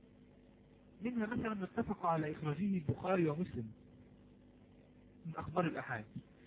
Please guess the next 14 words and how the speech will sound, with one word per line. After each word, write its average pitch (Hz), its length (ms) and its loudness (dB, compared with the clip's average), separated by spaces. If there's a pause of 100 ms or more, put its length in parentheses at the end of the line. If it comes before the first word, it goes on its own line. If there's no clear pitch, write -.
(280)
لا 127 80 0
شك - 180 4 (360)
أن 143 140 -4
علو 151 400 6
قدم 170 280 2
البخاري 139 520 2
ومسلم 127 320 -2
في - 100 -16
الحديث 123 360 -4 (2250)
وسمو 139 720 6 (200)
قامتهما، 139 720 0 (840)
فإذا 135 260 2
خرج 147 400 2
حديثا 127 500 -2